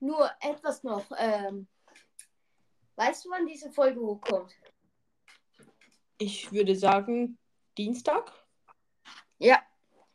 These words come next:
Speaker 1: Okay.
Speaker 2: Gut.
Speaker 1: Gut.
Speaker 2: <laughs> Wolltest du nur das sagen?
Speaker 1: Nee, und, äh, übrigens, aber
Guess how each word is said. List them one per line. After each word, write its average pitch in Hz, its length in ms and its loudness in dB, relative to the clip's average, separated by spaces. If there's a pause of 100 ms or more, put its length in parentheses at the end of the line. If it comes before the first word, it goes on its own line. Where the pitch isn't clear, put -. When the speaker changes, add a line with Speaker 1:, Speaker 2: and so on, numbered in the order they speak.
(400)
Speaker 1:
Okay. 247 400 2 (840)
Speaker 2:
Gut. 294 300 -6 (800)
Speaker 1:
Gut. 339 160 2
Speaker 2:
<laughs> 277 800 -4
Wolltest 226 300 2
du 247 60 2
nur 240 140 6
das 240 200 0
sagen? 302 300 4 (960)
Speaker 1:
Nee, 277 300 4 (120)
und, 247 240 -4
äh, 240 320 2
übrigens, 247 480 -6
aber 226 340 -2